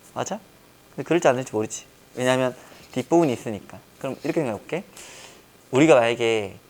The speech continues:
이게 이가 되려면 이 부분이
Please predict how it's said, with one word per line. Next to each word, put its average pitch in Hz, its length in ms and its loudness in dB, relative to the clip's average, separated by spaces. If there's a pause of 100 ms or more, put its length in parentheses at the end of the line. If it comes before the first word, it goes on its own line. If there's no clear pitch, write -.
(180)
이게 180 220 0
이가 151 480 4
되려면 113 880 -2 (960)
이 196 240 0
부분이 165 1120 0